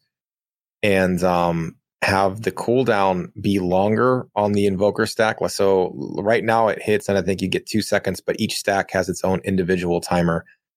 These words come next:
So you basically need to block a shit ton of attacks right in a row, uh, to get the stacks to go up. So either have the stacks share the same timer,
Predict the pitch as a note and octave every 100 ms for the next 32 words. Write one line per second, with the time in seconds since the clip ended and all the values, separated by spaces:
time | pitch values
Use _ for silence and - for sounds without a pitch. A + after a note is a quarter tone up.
0 | _ - - G2 F#2 G2+ F#2 F#2+ F#2 F2
1 | E2+ F2+ E2+ - - - F2 E2 F2+ F2
2 | - F2 E2 E2+ F2 F2 E2+ - _ G2
3 | E2+ E2 F2+ E2+ F2+ - E2 - E2+ E2
4 | E2 - _ - - _ - A#2+ C3 C3
5 | A2+ B2 A2 - A2+ A2+ - - B2+ C3+
6 | G#2 - C#3 D3 A2 F#2+ F#2+ F#2